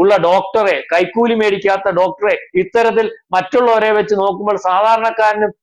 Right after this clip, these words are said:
സാധാരണക്കാരന്റെ താല്പര്യത്തിനും വേണ്ടി നിൽക്കുന്ന ഡോക്ടറെ അദ്ദേഹത്തെ ആക്ഷേപിക്കാനും അദ്ദേഹം പറഞ്ഞത് തെറ്റായി പോയെന്ന് പറയാനും ഒക്കെ നിൽക്കുന്നതിനും അതിന് മെന-, മെനക്കെടുന്നതിനും പകരം അദ്ദേഹം പറഞ്ഞ കാര്യങ്ങൾ എന്താണെന്ന് മനസ്സിലാക്കി അദ്ദേഹത്തിന്റെ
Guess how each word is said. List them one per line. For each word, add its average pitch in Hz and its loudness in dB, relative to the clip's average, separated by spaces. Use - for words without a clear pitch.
സാധാരണക്കാരന്റെ 226 0
താല്പര്യത്തിനും 220 0
വേണ്ടി 208 0
നിൽക്കുന്ന 202 -4
ഡോക്ടറെ 185 0
അദ്ദേഹത്തെ 240 0
ആക്ഷേപിക്കാനും 208 -2
അദ്ദേഹം 240 0
പറഞ്ഞത് 202 0
തെറ്റായി 220 0
പോയെന്ന് 208 -2
പറയാനും 208 0
ഒക്കെ - -2
നിൽക്കുന്നതിനും 214 0
അതിന് 185 -2
മെന-, 196 -4
മെനക്കെടുന്നതിനും 220 -2
പകരം 180 2
അദ്ദേഹം 220 0
പറഞ്ഞ 220 0
കാര്യങ്ങൾ 208 2
എന്താണെന്ന് 220 0
മനസ്സിലാക്കി 185 -2
അദ്ദേഹത്തിന്റെ 202 0